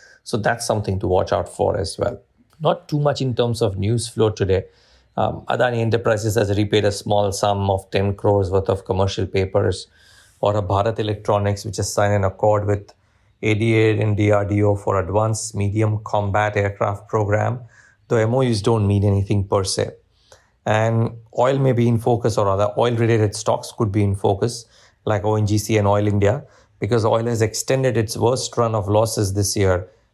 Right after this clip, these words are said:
ahead of the Fed minutes. So those are a few things that I'll certainly be watching out for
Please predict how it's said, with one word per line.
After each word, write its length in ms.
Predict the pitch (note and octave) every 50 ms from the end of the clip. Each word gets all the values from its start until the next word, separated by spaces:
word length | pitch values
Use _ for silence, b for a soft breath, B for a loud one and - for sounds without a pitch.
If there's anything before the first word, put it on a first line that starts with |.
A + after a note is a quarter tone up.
| B -
ahead 240 | - A2 G#2+ A2 G#2
of 140 | G#2 F#2 F2
the 80 | G2+
Fed 360 | F2+ - - G2 F#2 F2 F#2
minutes. 580 | F#2 F#2+ F#2+ F#2 E2+ - - - - - - - _ _ _ _ _ _
So 420 | - - - C3 B2 A2+ G2+ - - - -
those 240 | - C#3+ C#3 B2+ D3+
are 120 | D#3+ D3+
a 40 | C3+
few 280 | - - C#3+ D3 C#3+
things 520 | C3+ - - C3 A#2+ A2 G2+ G2 - - - b b b b b b -
that 140 | B2 A2
I'll 220 | A2 G#2+ G#2 A2 G#2+
certainly 500 | - - A#2 G#2+ - A2+ A2 A2 G#2+ G#2+
be 140 | G2+ G#2 G2+
watching 400 | G2+ G2+ G2+ G2+ - G#2 G2 G2
out 120 | G2 G2+
for 480 | - - - G#2+ G2 G2 F#2+ G2 -